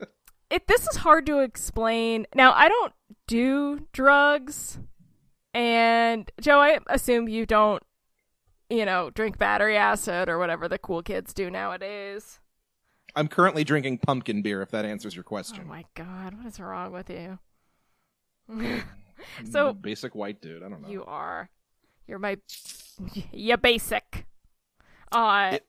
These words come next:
Speaker 1: it me. It me.
Speaker 2: So
Speaker 1: Anyway.
Speaker 2: I'm struggling with how to explain this without sounding drunk or for it to make sense to someone who is currently sober, as I
Speaker 1: Okay,
Speaker 2: am.
Speaker 1: well,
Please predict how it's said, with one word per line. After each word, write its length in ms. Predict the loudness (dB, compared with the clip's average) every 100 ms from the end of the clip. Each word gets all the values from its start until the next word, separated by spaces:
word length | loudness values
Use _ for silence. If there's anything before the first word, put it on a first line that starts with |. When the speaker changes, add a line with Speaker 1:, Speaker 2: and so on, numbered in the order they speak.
| -8
Speaker 1:
it 240 | -6 -6
me. 300 | -6 -6 -6 -10 -20 _ _ -16 -8
It 180 | -4 0
me. 380 | 4 4 4 0 _ -20 -20 -8
Speaker 2:
So 320 | 4 4 4
Speaker 1:
Anyway. 360 | 2 0 -2 -8 -14 -20 _ _ _ 0
Speaker 2:
I'm 120 | 0
struggling 500 | 4 4 6 4 4
with 120 | 0
how 280 | 2 4 2
to 180 | 0 -6
explain 500 | -6 -6 -2 -2 -2
this 400 | -2 -2 -6 -12 -20 -20 -20 _ -6
without 480 | 0 4 4 2
sounding 420 | 0 2 2 -2 -2
drunk 440 | -2 0 -2 -10 -20 -12 2
or 140 | 4
for 140 | 6 4
it 140 | 4
to 120 | 0 -2
make 240 | 0 -2
sense 500 | -2 -4 -4 -8 -14 -8
to 120 | -8
someone 420 | -6 -4 -4 -6
who 260 | -8 -8 -8
is 500 | -8 -10 -10 -14 -20 _ _ _ _ -16
currently 360 | -8 -6 -6 -6
sober, 400 | 0 2 2 -2 -8 _ _
as 300 | -8 -8 -10 -4
I 100 | 0
Speaker 1:
Okay, 220 | 2 2 2
Speaker 2:
am. 180 | 0
Speaker 1:
well, 260 | 2 0